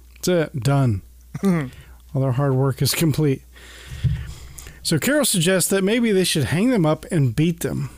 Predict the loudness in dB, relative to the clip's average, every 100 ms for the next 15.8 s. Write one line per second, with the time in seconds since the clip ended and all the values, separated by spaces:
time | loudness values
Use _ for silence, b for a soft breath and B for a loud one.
0 | -4 0 2 0 0 0 0 -2 -2 0
1 | 2 2 2 2 2 2 2 0 2 2
2 | 2 2 2 0 -2 -4 -4 -2 0 -2
3 | -2 -2 -2 -2 -4 -6 -10 -14 -16 -16
4 | -8 -8 -8 B B B B -4 -4 -4
5 | -2 0 2 2 2 2 2 0 -2 -2
6 | -2 -4 -6 -12 -10 -6 -4 -4 -4 -4
7 | -4 -6 -4 -4 -4 -6 -8 -4 0 2
8 | 2 2 2 2 0 B B B B -2
9 | 0 0 0 -2 0 -2 -4 -6 -12 -8
10 | -4 -2 0 2 2 0 -2 -4 -4 -4
11 | -8 -8 -10 -10 -10 -12 -18 -20 B B
12 | B B B B B B B B B 4
13 | 6 4 4 2 2 0 0 0 -2 -2
14 | 0 0 0 -2 -2 0 2 4 4 2
15 | 2 0 0 0 0 2 0